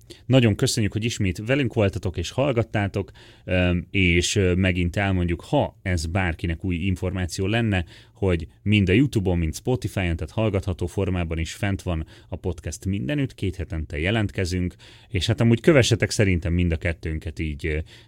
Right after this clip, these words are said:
Twitch-en, meg YouTube-on, és akkor, és akkor nem maradtok le azokról az egyéb dolgokról, amikor kollaborálunk és beszélgetünk, mert szoktunk olyat is,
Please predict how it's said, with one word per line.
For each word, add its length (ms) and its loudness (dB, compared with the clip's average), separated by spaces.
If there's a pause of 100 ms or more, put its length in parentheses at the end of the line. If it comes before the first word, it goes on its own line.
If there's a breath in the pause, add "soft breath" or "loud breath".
Twitch-en, 420 2
meg 220 -2
YouTube-on, 560 -4
és 200 -6
akkor, 320 -8
és 160 -6
akkor 180 -4
nem 120 -2
maradtok 400 -4
le 100 -4
azokról 380 -8
az 160 -4 (200 loud breath)
egyéb 280 4
dolgokról, 540 0
amikor 340 -10
kollaborálunk 840 -8
és 140 -12
beszélgetünk, 640 -12
mert 120 -12
szoktunk 420 -12
olyat 220 -8
is, 260 0